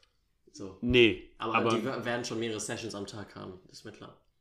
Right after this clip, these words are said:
Speaker 2: Klar, und wenn du das dann intensiv über eine, wirst du breiter, als wenn du nur einmal am Tag gehst.
Speaker 1: Das weiß ich nicht.
Speaker 2: Das glaub ich schon.
Speaker 1: In einem kurzen Zeitraum kannst du damit mehr
Speaker 2: Ja,
Speaker 1: erreichen, denke ich.
Speaker 2: ja.
Speaker 1: Darum geht's ja auch,
Speaker 2: Klar.
Speaker 1: denke ich, ja.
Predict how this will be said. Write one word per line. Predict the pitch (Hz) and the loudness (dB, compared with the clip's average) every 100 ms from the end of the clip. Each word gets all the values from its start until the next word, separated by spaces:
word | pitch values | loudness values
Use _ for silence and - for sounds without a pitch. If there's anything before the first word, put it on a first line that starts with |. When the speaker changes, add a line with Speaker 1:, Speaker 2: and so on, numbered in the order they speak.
| _ _ - - _ - - | _ _ -20 -20 _ -20 -6
Speaker 2:
Klar, | - 127 | 4 6
und | 101 | 6
wenn | 110 | 4
du | 107 | 4
das | 117 - | 2 4
dann | 113 | 2
intensiv | 117 113 104 113 107 | 6 4 4 2 2
über | 117 101 | -2 -2
eine, | 101 104 101 | -2 -2 0
wirst | 110 - | 2 2
du | 104 | 0
breiter, | 107 104 123 | 2 4 4
als | 107 | 2
wenn | 117 | 2
du | 113 | 2
nur | 117 | 4
einmal | 131 110 95 | 4 2 0
am | 87 | -4
Tag | 90 - | -8 -8
gehst. | - - - _ _ _ _ _ _ _ _ _ _ _ _ _ _ _ _ _ _ _ _ _ _ _ _ | -10 -10 -18 _ _ _ _ _ _ _ _ _ _ _ _ _ _ _ _ _ _ _ _ _ _ _ _
Speaker 1:
Das | 127 113 | -14 -10
weiß | 131 101 | -8 -8
ich | 98 | -10
nicht. | 90 98 - _ _ _ _ _ - | -12 -14 -18 _ _ _ _ _ -16
Speaker 2:
Das | - | -10
glaub | - 87 | -4 -2
ich | - | -4
schon. | 95 82 - - 117 139 160 | -6 -10 -12 -12 -6 -4 0
Speaker 1:
In | 160 | 0
einem | 151 | 0
kurzen | - 180 185 147 | 2 2 2 -4
Zeitraum | - 135 147 113 104 101 123 110 | -6 -4 -4 -4 -4 -4 -6 -10
kannst | 123 113 | -10 -10
du | 117 | -8
damit | 107 - 95 | -6 -8 -10
mehr | 92 120 117 113 | -10 -8 -4 4
Speaker 2:
Ja, | 180 | 4
Speaker 1:
erreichen, | 101 98 98 | 4 0 -6
denke | 95 | -2
ich. | 185 | 2
Speaker 2:
ja. | 123 | 2
Speaker 1:
Darum | 101 | 2
geht's | 98 101 - | -6 -8 -10
ja | 95 | -12
auch, | 98 | -4
Speaker 2:
Klar. | 151 | -4
Speaker 1:
denke | 104 101 | -4 -12
ich, | |
ja. | - | -20